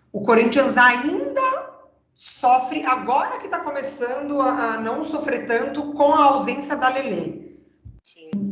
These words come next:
Speaker 1: Não simplesmente pela goleira Lelê embaixo das traves, pela goleira Lelê com os pés.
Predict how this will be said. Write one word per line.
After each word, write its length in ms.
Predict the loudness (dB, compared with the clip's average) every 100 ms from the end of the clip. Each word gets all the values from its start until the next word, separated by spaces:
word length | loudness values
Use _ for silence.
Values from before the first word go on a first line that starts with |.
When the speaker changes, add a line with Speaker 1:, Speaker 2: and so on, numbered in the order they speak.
| -2
Speaker 1:
Não 320 | 2 2 2
simplesmente 680 | 0 -2 -2 -4 -6 -6 -6
pela 240 | -2 0
goleira 480 | 0 0 0 0 0
Lelê 360 | 0 2 2 2
embaixo 300 | 2 0 -2
das 140 | -4
traves, 380 | -4 -4 -4 -6
pela 240 | -2 0
goleira 400 | 2 2 2 2
Lelê 280 | 0 0 0
com 200 | 2 0
os 100 | 0
pés. 600 | -2 -2 -2 -4 -10 -18